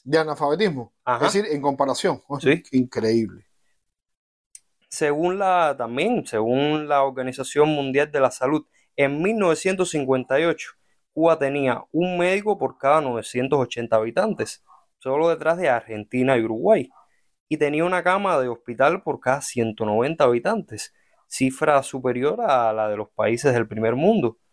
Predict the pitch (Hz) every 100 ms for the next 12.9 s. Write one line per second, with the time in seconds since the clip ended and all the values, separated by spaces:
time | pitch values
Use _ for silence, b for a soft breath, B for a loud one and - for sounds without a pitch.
0 | _ _ _ - 107 113 120 123 131 165
1 | 170 135 - 131 120 110 127 127 127 117
2 | 117 160 151 110 - b b - 165 131
3 | 131 160 202 196 - 147 170 135 110 _
4 | B B B B B - 180 180 156 131
5 | 147 175 143 - 139 165 196 175 185 190
6 | 165 147 135 147 190 185 156 139 131 202
7 | 170 131 131 151 156 170 156 113 123 160
8 | - _ _ _ _ _ - - 131 139
9 | 160 151 151 - 131 131 127 120 123 107
10 | 101 104 117 107 127 147 131 147 170 -
11 | _ _ _ _ - 101 131 135 123 104
12 | 95 95 107 104 98 98 98 98